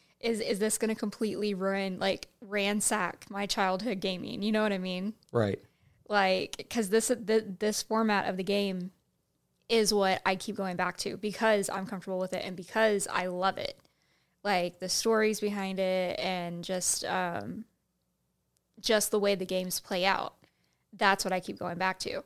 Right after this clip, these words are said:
Speaker 1: So if it's gonna hand me another Zelda, which is way too big for me, because I can't, like
Speaker 2: Girl, I wish you'd play Zelda. It's
Speaker 1: See,
Speaker 2: such a good
Speaker 1: and
Speaker 2: game.
Speaker 1: it really is. It is a good game, and I'm not denying
Speaker 2: But
Speaker 1: that
Speaker 2: you've put
Speaker 1: at
Speaker 2: hundreds of
Speaker 1: all.
Speaker 2: hours into Skyrim.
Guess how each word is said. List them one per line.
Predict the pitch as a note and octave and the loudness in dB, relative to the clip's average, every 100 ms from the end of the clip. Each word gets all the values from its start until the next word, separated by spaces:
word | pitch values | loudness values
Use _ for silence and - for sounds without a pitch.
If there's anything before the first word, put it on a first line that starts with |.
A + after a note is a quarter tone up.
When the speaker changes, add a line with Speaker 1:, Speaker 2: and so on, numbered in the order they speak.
| - _ _ - | -12 _ _ -4
Speaker 1:
So | - A3 G3 G3 | 2 6 6 4
if | G3+ G3 - - | 2 -2 -10 -4
it's | - - | -4 0
gonna | A3+ | 0
hand | A#3 G#3+ | 2 0
me | G3+ F3 | 0 -2
another | G3 F#3+ F#3 F#3+ F#3 F3+ F3 _ _ _ _ _ _ _ - | -2 0 2 2 2 0 -4 _ _ _ _ _ _ _ -10
Zelda, | G3 A3 G#3+ F#3 | 4 6 6 4
which | G3 | 0
is | F#3+ | 0
way | F#3 G3 | 0 2
too | G3+ | 0
big | F3 F3+ - | 0 -2 2
for | A#3+ | 2
me, | B3+ D4 D#4+ _ _ | 4 2 0 _ _
because | G#3 G#3 | -4 2
I | F#3+ | 2
can't, | G3 - G#3 G3+ - | 2 -2 0 0 2
like | F#3+ F#3+ | 2 6
Speaker 2:
Girl, | C#3+ C#3+ | 10 12
I | A#2 | 12
wish | B2 B2+ - | 10 8 6
you'd | A2 | 2
play | B2 A2 | 4 6
Zelda. | G#2 G2+ E2 - | 6 6 2 4
It's | C3 - | 4 6
Speaker 1:
See, | D4 | 8
Speaker 2:
such | A#3+ C3 - | 10 10 8
a | A#2+ | 6
good | A#2 G#2+ | 8 10
Speaker 1:
and | - | 10
Speaker 2:
game. | - | 10
Speaker 1:
it | C#4 | 10
really | D4 B3+ | 10 10
is. | B3+ E3+ - | 8 6 4
It | A3 | 8
is | B3 A#3+ | 8 8
a | |
good | G3+ | 2
game, | E3+ F3 | 0 -2
and | - | 4
I'm | A#3 A3 | 4 6
not | G#3 G#3+ F#3 | 6 6 4
denying | F#3+ F#3+ F#3 | -4 2 6
Speaker 2:
But | |
Speaker 1:
that | G3+ | 6
Speaker 2:
you've | A3 | 8
put | G#3 | 8
Speaker 1:
at | - | 8
Speaker 2:
hundreds | - G#3 B3+ F#3+ | 8 8 8 10
of | |
Speaker 1:
all. | F3 | 10
Speaker 2:
hours | F3+ E3+ | 8 6
into | D#3 | 4
Skyrim. | C#3+ - A3+ C4+ F3+ A#2 F#2+ | 2 2 2 4 6 6 4